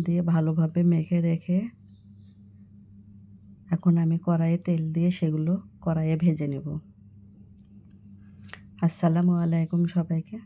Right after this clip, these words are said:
আশা করছি সকলে ভালো আছেন। আপনাদের দোয়ায় আমি আলহামদুলিল্লাহ ভালো আছি। আজ আপনাদের সাথে খুব অল্প তেল মশলায়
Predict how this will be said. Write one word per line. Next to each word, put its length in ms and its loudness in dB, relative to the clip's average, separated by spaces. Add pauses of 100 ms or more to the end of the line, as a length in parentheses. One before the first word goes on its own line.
আশা 280 -4
করছি 280 -10
সকলে 360 -4
ভালো 260 -2
আছেন। 340 -6 (520)
আপনাদের 500 -2
দোয়ায় 300 0
আমি 220 -2
আলহামদুলিল্লাহ 720 -6
ভালো 260 -4
আছি। 320 -10 (840)
আজ 220 -2
আপনাদের 460 -6
সাথে 600 -8 (420)
খুব 260 2
অল্প 300 2
তেল 260 2
মশলায় 580 0